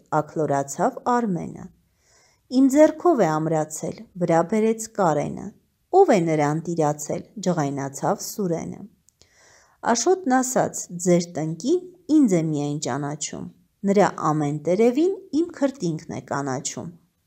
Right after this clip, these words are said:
Հարցեր. Ովքեր մասնակցեցին ծառատունկին, ում շնորհիվ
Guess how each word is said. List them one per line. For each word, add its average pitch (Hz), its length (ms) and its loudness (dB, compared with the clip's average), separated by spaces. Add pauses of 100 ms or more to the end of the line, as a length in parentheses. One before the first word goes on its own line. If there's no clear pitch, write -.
(420)
Հարցեր. - 440 0 (880)
Ովքեր 233 420 2
մասնակցեցին 170 880 -2
ծառատունկին, 202 840 -2 (400)
ում 392 180 4
շնորհիվ 185 600 -2